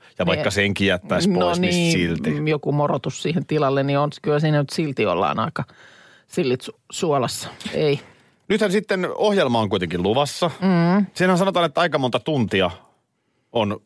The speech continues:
Speaker 1: ohjelmatilaa.
Speaker 2: Joo.
Speaker 1: Et mitä nyt? Ja Iltalehti esimerkiksi on käynyt lukijoilta kysymässä,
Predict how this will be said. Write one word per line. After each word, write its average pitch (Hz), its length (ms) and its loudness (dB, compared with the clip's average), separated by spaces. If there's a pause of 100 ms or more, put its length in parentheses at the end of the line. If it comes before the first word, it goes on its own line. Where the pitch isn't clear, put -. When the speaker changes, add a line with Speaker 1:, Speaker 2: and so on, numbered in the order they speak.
(1000)
Speaker 1:
ohjelmatilaa. 95 1120 -2 (160)
Speaker 2:
Joo. 165 380 2 (260)
Speaker 1:
Et 117 100 -6
mitä 165 260 2
nyt? 160 340 -2 (600)
Ja 139 80 2
Iltalehti 151 560 2
esimerkiksi 110 440 -2
on 101 40 -4
käynyt 110 220 -2 (160)
lukijoilta 113 680 0
kysymässä, 101 680 -4